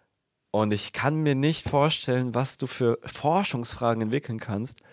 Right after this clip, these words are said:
um dann mit deinem begleitenden, äh, also mit deiner begleitenden Lehrkraft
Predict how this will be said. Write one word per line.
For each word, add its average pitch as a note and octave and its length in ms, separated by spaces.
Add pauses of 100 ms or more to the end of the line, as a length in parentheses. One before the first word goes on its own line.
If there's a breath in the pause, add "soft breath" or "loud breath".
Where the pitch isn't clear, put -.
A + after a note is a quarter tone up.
(400 soft breath)
um A2 180
dann C#3 200
mit D3 160
deinem A#2 500 (220)
begleitenden, G#2+ 840 (920)
äh, G2+ 60
also G2 520
mit A2 120
deiner G#2+ 180
begleitenden G#2+ 400
Lehrkraft A#2+ 540